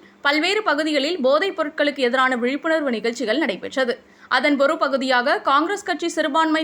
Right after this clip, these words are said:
துறை மற்றும் கோவை உதவும் கைகள் அறக்கட்டளை சார்பில் கோவை டவுன்ஹால் பகுதியில் போதைக்கு எதிரான கையெழுத்து இயக்கம் மற்றும் துண்டு பிரசுரம் விநியோகிக்கும் நிகழ்ச்சி நடைபெற்றது. காங்கிரஸ் கட்சியின் சிறுபான்மை துறையின் கோவை மாவட்ட தலைவரும் உதவும்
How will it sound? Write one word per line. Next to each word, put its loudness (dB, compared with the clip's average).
துறை 2
மற்றும் -4
கோவை 4
உதவும் 0
கைகள் 2
அறக்கட்டளை 0
சார்பில் 0
கோவை 4
டவுன்ஹால் 0
பகுதியில் -2
போதைக்கு 2
எதிரான 2
கையெழுத்து 0
இயக்கம் 0
மற்றும் -2
துண்டு 2
பிரசுரம் 0
விநியோகிக்கும் 0
நிகழ்ச்சி -2
நடைபெற்றது. -2
காங்கிரஸ் 4
கட்சியின் 0
சிறுபான்மை 4
துறையின் 0
கோவை 4
மாவட்ட 2
தலைவரும் 0
உதவும் -2